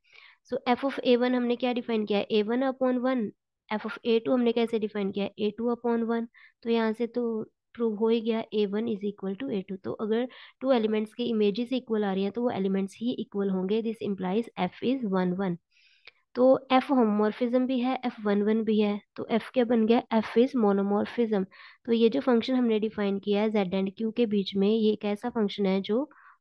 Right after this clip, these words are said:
monomorphism है। Monomorphism यानी one one and homomorphism की condition satisfy कर रहा है। So by this definition हम कह सकते हैं the ring of integers is embedded in the ring of rationals।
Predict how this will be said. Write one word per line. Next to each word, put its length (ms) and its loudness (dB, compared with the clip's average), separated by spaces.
monomorphism 1120 0
है। 320 -4
Monomorphism 800 -2
यानी 300 -2
one 180 0
one 220 -2
and 260 -2
homomorphism 640 -2
की 100 -8
condition 380 -4
satisfy 540 -4
कर 200 -2
रहा 120 -2
है। 60 -2
So 300 -2
by 240 2
this 220 0
definition 720 2
हम 160 -2
कह 200 -2
सकते 300 -8
हैं 180 0
the 120 2
ring 200 4
of 120 -2
integers 640 2
is 220 0
embedded 500 0
in 180 2
the 120 0
ring 180 4
of 140 -4
rationals। 600 -2